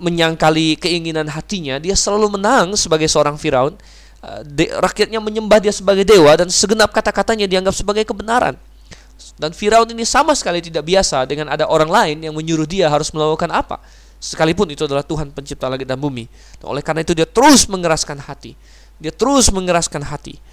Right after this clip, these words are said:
Uh, lagi pula segala jenis tulah yang selama ini menimpa Mesir, mungkin ya, efeknya kepada Firaun, uh, sedikit banyak, uh, kecil karena dia pasti menyuruh banyak anak buahnya untuk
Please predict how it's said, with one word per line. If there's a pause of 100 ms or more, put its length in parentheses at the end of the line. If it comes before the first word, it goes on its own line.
(480)
Uh,
lagi
pula
segala
jenis
tulah
yang
selama
ini
menimpa
Mesir,
mungkin
ya, (240)
efeknya
kepada
Firaun, (320)
uh,
sedikit
banyak, (400)
uh,
kecil
karena
dia
pasti
menyuruh
banyak (160)
anak
buahnya (160)
untuk